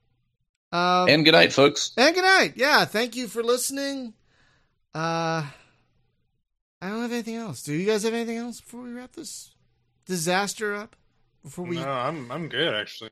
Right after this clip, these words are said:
Speaker 1: before we seal this dick in a box? Um, <laughs>
Speaker 2: Tell your mother we said hello.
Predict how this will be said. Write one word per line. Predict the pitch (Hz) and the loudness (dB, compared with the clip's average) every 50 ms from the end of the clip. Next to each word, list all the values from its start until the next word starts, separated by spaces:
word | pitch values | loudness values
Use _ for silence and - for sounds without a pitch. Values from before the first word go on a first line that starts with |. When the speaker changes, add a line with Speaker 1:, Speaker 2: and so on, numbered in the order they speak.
| _ _ | _ _
Speaker 1:
before | - - - - 170 | -18 -16 -12 -10 -8
we | 170 165 165 | -6 -4 -4
seal | 160 - - 180 180 | -4 -2 -2 -2 -2
this | 175 170 - | -2 -2 -4
dick | - 180 180 175 | -4 -4 -4 -4
in | 190 185 | -6 -6
a | 180 | -6
box? | 185 185 185 196 - - - - - - | -4 -6 -6 -8 -10 -14 -18 -18 -16 -8
Um, | - 175 180 180 175 170 165 160 151 143 131 - _ _ _ _ - - - - - _ _ _ _ - | -4 -2 0 0 0 0 0 0 -2 -2 -4 -8 _ _ _ _ -20 -20 -20 -20 -20 _ _ _ _ -8
<laughs> | 85 80 73 78 78 - - - - - - - _ _ _ _ _ _ _ _ _ _ _ _ _ _ _ _ _ _ _ _ _ _ _ _ _ _ _ _ _ _ _ _ | -6 -6 -6 -6 -8 -10 -10 -14 -18 -20 -20 -20 _ _ _ _ _ _ _ _ _ _ _ _ _ _ _ _ _ _ _ _ _ _ _ _ _ _ _ _ _ _ _ _
Speaker 2:
Tell | - 135 143 156 | 4 6 8 8
your | 165 160 | 8 8
mother | 151 156 160 151 139 120 | 8 6 6 6 6 4
we | 110 104 | 4 2
said | 98 - 117 117 120 | 0 0 0 0 0
hello. | 113 120 127 123 120 117 104 104 113 | 2 2 4 4 4 2 0 -2 -6